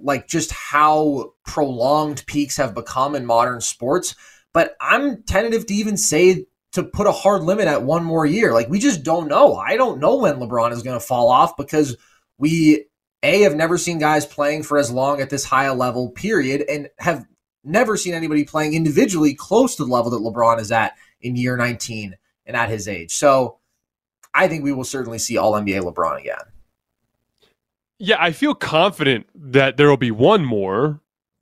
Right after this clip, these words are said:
Speaker 2: but yeah,
Speaker 1: Yeah.
Speaker 2: I'm with you. Like, would I be shocked if in year twenty-one LeBron was, you know, averaging twenty-seven, seven, and seven? No, I wouldn't be shocked at all. And, you know,
Speaker 1: Which
Speaker 2: the
Speaker 1: is so
Speaker 2: motivation
Speaker 1: crazy.
Speaker 2: thing is gonna be,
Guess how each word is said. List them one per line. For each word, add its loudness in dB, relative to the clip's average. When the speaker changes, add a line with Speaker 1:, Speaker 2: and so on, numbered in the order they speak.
Speaker 2:
but 6
yeah, 4
Speaker 1:
Yeah. 2
Speaker 2:
I'm 0
with 4
you. -4
Like, -4
would -4
I 0
be -4
shocked 0
if -2
in 2
year 4
twenty-one 2
LeBron 4
was, 2
you 4
know, 6
averaging 0
twenty-seven, 2
seven, 0
and 0
seven? 2
No, 2
I 4
wouldn't 2
be 0
shocked 0
at 0
all. -4
And, 2
you -4
know, 0
Speaker 1:
Which -8
Speaker 2:
the 0
Speaker 1:
is 0
so 4
Speaker 2:
motivation 2
Speaker 1:
crazy. -2
Speaker 2:
thing 0
is -4
gonna 0
be, -6